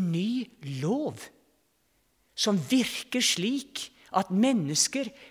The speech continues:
blir løftet opp ved Guds kraft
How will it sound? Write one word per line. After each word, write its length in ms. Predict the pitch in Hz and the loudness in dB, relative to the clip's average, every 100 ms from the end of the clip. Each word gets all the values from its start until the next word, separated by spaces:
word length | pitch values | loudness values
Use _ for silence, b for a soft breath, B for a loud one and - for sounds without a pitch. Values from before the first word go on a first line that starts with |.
| - | 0
blir 400 | 196 220 180 180 | 2 4 4 10
løftet 720 | 262 - - - - 262 - - | 10 8 -2 -8 -4 -4 0 6
opp 360 | 185 - - - - _ _ _ _ _ | 6 6 -10 -18 -18 _ _ _ _ _
ved 320 | - 185 170 120 | -2 2 2 2
Guds 420 | 240 294 - - - | 2 4 6 6 4
kraft 640 | - 269 - - - - | 4 4 4 -6 -12 -14